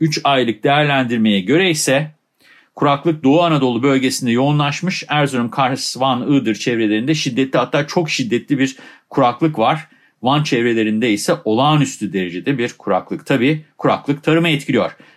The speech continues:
Birçok yerde Ekim ayında tarlaların sürüp ekilmesi gerekirken yağmur yağıp toprak nemlenmediği için olduğu gibi kaldı.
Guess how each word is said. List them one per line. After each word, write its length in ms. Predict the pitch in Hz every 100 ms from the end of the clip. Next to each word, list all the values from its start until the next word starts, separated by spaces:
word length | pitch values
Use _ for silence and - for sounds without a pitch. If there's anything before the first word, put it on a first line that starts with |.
| -
Birçok 380 | 170 156 147 -
yerde 280 | 127 113 113
Ekim 300 | 107 190 156
ayında 320 | 120 107 104
tarlaların 500 | 143 147 135 117 110
sürüp 400 | - 147 135 113 _ -
ekilmesi 460 | 139 147 131 -
gerekirken 640 | 120 151 151 139 147 175 156 - - -
yağmur 460 | 110 143 175 208
yağıp 320 | 165 120 107 -
toprak 380 | 156 151 131
nemlenmediği 680 | 120 139 170 190 170 143 110
için 180 | 107 196
olduğu 380 | 147 165 165 160
gibi 220 | 131 110
kaldı. 540 | - 156 147 151 214